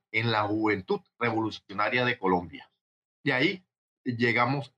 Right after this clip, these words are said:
al Partido Comunista de Colombia. Entonces, en la lucha social, en la lucha política, habían confrontaciones. El Estado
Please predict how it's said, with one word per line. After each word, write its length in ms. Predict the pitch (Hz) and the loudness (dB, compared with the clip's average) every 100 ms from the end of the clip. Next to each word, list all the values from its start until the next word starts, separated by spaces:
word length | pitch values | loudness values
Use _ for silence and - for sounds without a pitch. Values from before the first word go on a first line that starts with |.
| - | 0
al 240 | 110 - | 0 2
Partido 580 | 101 82 131 156 160 - - | -2 0 0 2 0 -4 -4
Comunista 600 | 104 101 95 - - 120 | -4 -2 -6 -8 -4 0
de 100 | 110 | 0
Colombia. 420 | 87 80 69 _ _ _ _ _ _ - | 2 0 -2 _ _ _ _ _ _ -2
Entonces, 420 | 131 104 82 - _ _ - | 0 0 -2 -4 _ _ -2
en 160 | 175 | 2
la 120 | 139 139 | 2 2
lucha 280 | 214 220 | 2 2
social, 540 | 190 151 123 110 104 - _ - | -2 -2 -2 -2 -2 -10 _ -8
en 120 | 117 | -4
la 80 | 120 | 0
lucha 320 | 151 208 196 | 0 0 -2
política, 600 | 170 131 117 135 - 147 _ _ _ _ - | 2 0 0 -4 -8 -10 _ _ _ _ -2
habían 380 | 127 117 135 151 | 0 2 2 0
confrontaciones. 1200 | 151 147 123 113 101 98 87 120 107 76 - - _ _ _ _ | 0 0 2 -2 -2 0 -2 0 -2 -2 -10 -14 _ _ _ _
El 240 | 139 131 131 | 0 2 2
Estado 480 | 117 - 139 104 | 0 2 2 2